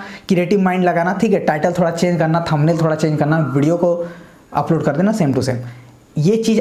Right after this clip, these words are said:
आप लोग कर सकते हो, experiment, ठीक है। हो सके कि आपको उस channel को YouTube ने जो है stuck कर दिया है, YouTube, YouTube आपके channel का रीच पहुँचाना बंद कर दिया क्योंकि आपका channel पुराना हो गया है, ठीक है। तो ये सिर्फ एक idea देना था इस video पे, आप लोग ये चीज़ experiment कर सकते हो अगर बहुत पुराना हो चुका है तो।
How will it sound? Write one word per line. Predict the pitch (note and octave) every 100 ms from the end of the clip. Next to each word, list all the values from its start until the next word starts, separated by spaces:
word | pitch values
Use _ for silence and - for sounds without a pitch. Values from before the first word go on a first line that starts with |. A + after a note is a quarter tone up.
| -
आप | F3 G#3+
लोग | A3+ -
कर | F#3+
सकते | - C#3+ -
हो, | B2+ B2+ F3+
experiment, | F3+ - F3 D3 A#2+ A2+ - - - - -
ठीक | A3 G3+
है। | C3+
हो | C#3+ G3+
सके | G#3+ A3+
कि | A#3
आपको | A3 A3 A#3
उस | A3
channel | G#3+ G#3+
को | G#3+ G#3+
YouTube | G3+ G#3
ने | G3+ G3+
जो | G3
है | G3
stuck | F#3 F#3+ G3
कर | F3+
दिया | F3+ E3+
है, | F3 F3
YouTube, | D#3 D#3+ D#3+ - -
YouTube | F3 D#3+
आपके | F3 E3+ D#3
channel | D#3+
का | D#3
रीच | C#3 D3
पहुँचाना | D#3+ D#3 D#3+
बंद | D#3+ D#3
कर | D3+
दिया | D#3
क्योंकि | D3+ D#3
आपका | D3+ E3
channel | D#3 D3+
पुराना | - C#3 C#3 D#3
हो | C#3+
गया | C#3+ C3+
है, | C3 - - - - - _ - _ -
ठीक | G#3
है। | F#3
तो | F3+
ये | E3 B3+
सिर्फ | C4 C4 A3+ -
एक | A3 A3
idea | - F3+ G3+ A3+
देना | G#3+ G3+
था | G#3
इस | F3+
video | D#3+ F3+
पे, | F#3 G#3+
आप | F3+ G3
लोग | F#3+
ये | G3
चीज़ | G3 G#3
experiment | F3 F3+ - F#3 G3+ G#3
कर | G3
सकते | G3+ A3
हो |
अगर | G3+
बहुत | G3 F3+ F#3
पुराना | F3+ E3+ D#3+
हो |
चुका | D#3+ E3+
है | G#3+
तो। | G#3+